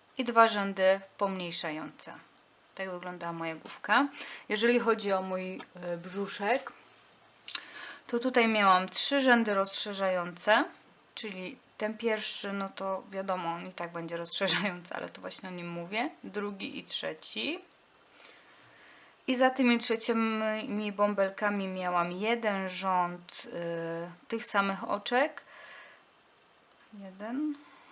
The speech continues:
Albo d-, nie, jeden, a potem już miałam rzędy, aha, potem jeden rząd zmniejszający, przepraszam, następny tyle samo oczek i potem już trzy ostatnie zmniejszające.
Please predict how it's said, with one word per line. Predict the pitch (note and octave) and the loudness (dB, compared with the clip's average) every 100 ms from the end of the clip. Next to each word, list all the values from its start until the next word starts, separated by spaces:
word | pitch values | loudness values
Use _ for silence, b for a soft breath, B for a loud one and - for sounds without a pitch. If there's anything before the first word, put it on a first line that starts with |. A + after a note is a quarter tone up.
| B B B B3 | B B B -16
Albo | G3+ G3 G3 G3+ | -14 -12 -14 -16
d-, | G3 - - | -18 -12 -8
nie, | F#3 F#3 | -6 0
jeden, | F#3+ F#3 G#3+ C#4+ D4+ - - | 2 4 6 6 4 -4 -4
a | B3 | 2
potem | C#4 C#4 B3 | 4 4 4
już | A3+ A#3 | 2 0
miałam | G#3 G3+ F#3+ G3 | 0 2 2 2
rzędy, | G3 F#3+ F#3 F3+ F3 F3+ F3 - _ _ _ _ _ _ _ _ _ _ _ _ _ - | -2 -4 -4 -2 -2 -4 -8 -20 _ _ _ _ _ _ _ _ _ _ _ _ _ -4
aha, | F#3+ F3+ | 4 4
potem | A3+ A#3+ G#3+ | 4 2 2
jeden | G#3 G3 F#3 | 0 0 -2
rząd | F3+ E3 D#3 | -2 -4 -4
zmniejszający, | - F#3 G#3 G#3 A3+ A3+ A3+ - - B3 | -8 -6 -4 -4 -2 2 2 0 0 0
przepraszam, | B3 G3+ - A3 - B3 B3 B B | -2 -8 -6 -4 2 2 0 B B
następny | G#3+ A3 A3+ G#3 G3+ - F#3 F3 E3+ E3+ - _ _ _ _ - _ - B B B B B B _ _ _ _ _ _ _ _ _ _ - | 0 2 2 0 -2 -6 -8 -6 -6 -8 -18 _ _ _ _ -20 _ -18 B B B B B B _ _ _ _ _ _ _ _ _ _ 2
tyle | G#3+ G3+ | 4 4
samo | G3+ B3 B3 A3+ | 6 6 8 8
oczek | A3+ A3 G#3+ G#3+ | 6 2 -2 -4
i | - | -10
potem | A3 A3 G3+ G3 | -8 -4 -4 -4
już | G3 | -6
trzy | - - G#3 | -6 -4 -2
ostatnie | F#3 - F#3 F#3 F3 E3+ | -4 -4 -6 -6 -8 -8
zmniejszające. | F3+ E3+ E3 E3+ D3+ D3+ - | -6 -6 -4 -6 -8 -14 -16